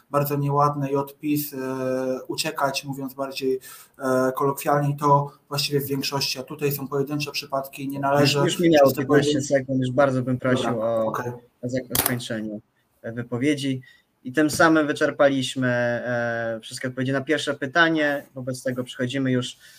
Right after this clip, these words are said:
Speaker 2: do drugiej kwestii naszej debaty, czyli, e, kwestii daty jedenastego listopada. Jak wiadomo, tego dnia, jedenastego listopada tysiąc dziewięćset osiemnastego roku,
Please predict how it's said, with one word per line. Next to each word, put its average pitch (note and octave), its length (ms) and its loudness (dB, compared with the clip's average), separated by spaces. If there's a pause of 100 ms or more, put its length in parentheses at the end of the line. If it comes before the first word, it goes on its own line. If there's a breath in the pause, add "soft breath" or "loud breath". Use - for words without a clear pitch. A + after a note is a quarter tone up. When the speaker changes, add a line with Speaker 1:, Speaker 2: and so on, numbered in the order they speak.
(120)
Speaker 2:
do C3+ 160 2
drugiej D#3+ 300 2
kwestii C#3+ 360 -2
naszej C3+ 320 -2
debaty, C3+ 500 2
czyli, D3 560 -6
e, C3 200 -2
kwestii B2+ 880 0 (160)
daty B2+ 480 6
jedenastego B2+ 580 -2
listopada. C3+ 720 0 (440 loud breath)
Jak B2+ 220 0
wiadomo, B2+ 400 4
tego B2 300 -4
dnia, B2+ 360 2
jedenastego A#2 500 -6
listopada A#2+ 440 -6
tysiąc A#2+ 280 -8
dziewięćset B2 300 -2
osiemnastego C3 540 -2
roku, C3+ 340 2